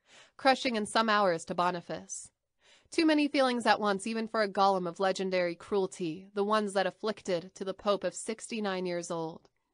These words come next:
When he was rescued by the people of Anagni, his consciousness had been situated out of the reality.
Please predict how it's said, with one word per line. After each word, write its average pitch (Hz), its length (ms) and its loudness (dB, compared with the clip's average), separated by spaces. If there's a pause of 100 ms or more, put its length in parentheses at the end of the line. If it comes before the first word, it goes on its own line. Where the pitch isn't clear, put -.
(240)
When 247 160 2
he 277 120 2
was 240 160 2
rescued 240 400 2
by 208 120 2
the 202 100 0
people 208 260 -2
of 196 60 0
Anagni, 196 640 2
his 190 120 -8
consciousness 214 600 -6
had 190 140 -2
been 190 140 -4
situated 190 580 -2
out 180 120 0
of 180 120 -6
the 180 100 -4
reality. 180 680 -2